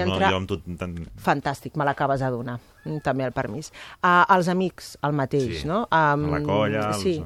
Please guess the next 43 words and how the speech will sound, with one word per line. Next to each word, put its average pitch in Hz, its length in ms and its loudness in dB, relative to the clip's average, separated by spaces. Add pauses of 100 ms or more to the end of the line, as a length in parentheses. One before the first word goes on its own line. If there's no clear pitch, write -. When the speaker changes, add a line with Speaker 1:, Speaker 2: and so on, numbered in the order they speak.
(100)
Speaker 2:
igual, 151 320 2
quan 151 240 0
un 165 220 2
et 175 120 2
diu, 151 140 0
«Escolta, 143 380 -6
mira, 143 280 -2
jo 139 160 -2
m'he 170 140 0
trobat 160 400 2
igual, 185 500 4 (280)
entenc 170 340 2
el 160 160 0
que 160 160 0
dius», 202 200 2 (180)
t'acaba 135 340 -2
de 131 60 -2
donar 123 180 -4
el 123 60 -4
permís 120 340 -2
per 120 160 -2
fer-ho. 117 320 -6
T'acaba 170 300 4
de 165 100 6
dir, 156 200 2 (560)
«No 214 260 4
estàs 202 240 2
fent 170 120 -4
una 175 140 -2
cosa 139 500 0
tan 156 240 -2
horrorosa, 175 920 2
no? 190 360 -4
Eh, 143 220 -2
eh, 147 240 -4
ens 151 160 -4
podem 180 320 2
separar, 151 540 0
i 165 100 0
tant, 151 420 2
tranquil, 147 440 -2
tirar 151 180 0
endavant. 135 300 -4